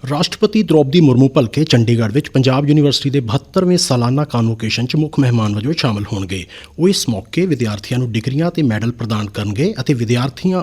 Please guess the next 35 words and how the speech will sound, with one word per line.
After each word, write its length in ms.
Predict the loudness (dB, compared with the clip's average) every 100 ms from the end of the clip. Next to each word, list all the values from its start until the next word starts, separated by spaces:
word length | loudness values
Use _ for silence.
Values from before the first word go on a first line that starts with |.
| -2
ਅਧਿਆਪਕਾਂ 460 | 0 -2 -2 -6 -4
ਤੇ 100 | -2
ਹਾਜ਼ਰੀਨ 340 | -2 -2 -2 -2
ਨੂੰ 120 | -2
ਸੰਬੋਧਨ 380 | 0 2 2 2
ਕਰਨਗੇ। 420 | 0 -4 -6 -8 -14 -18 -18 -6
ਇਸ 180 | -2 2
ਲਈ 120 | 2
ਯੂਨੀਵਰਸਿਟੀ 640 | 4 4 2 0 0 -2 -2
ਕੈਂਪਸ 460 | -2 -4 -4 -2
ਵਿੱਚ 180 | -2 0
ਵਿਆਪਕ 380 | -2 -2 -6 -4
ਤਿਆਰੀਆਂ 360 | -2 -2 -2 -2
ਚੱਲ 240 | -2 0
ਰਹੀਆਂ 280 | 2 2 2
ਨੇ 180 | 0 -2
ਤੇ 140 | -2
ਸੁਰੱਖਿਆ 400 | -2 -4 -2 0
ਵਧਾ 200 | 0 0
ਦਿੱਤੀ 300 | -2 -4 -4
ਗਈ 240 | -4 -6
ਹੈ। 60 | -8 -12 -20 -20 -2
ਪੰਜਾਬ 280 | 0 0 2
ਯੂਨੀਵਰਸਿਟੀ 460 | 2 2 0 -2
ਦੇ 80 | 0
ਵਾਈਸ 260 | 0 -2 -2
ਚਾਂਸਲਰ 340 | -2 -2 -2
ਪ੍ਰੋਫੈਸਰ 440 | -2 -4 -4 -4 0
ਰੇਨੂ 240 | 2 2
ਵੇਗ 220 | 0 -2
ਨੇ 100 | -4 -2
ਇਸ 180 | -2
ਸਮਾਗਮ 340 | 0 0 0 0
ਨੂੰ 100 | 0
ਸੁਚਾਰੂ 500 | -4 -4 0 0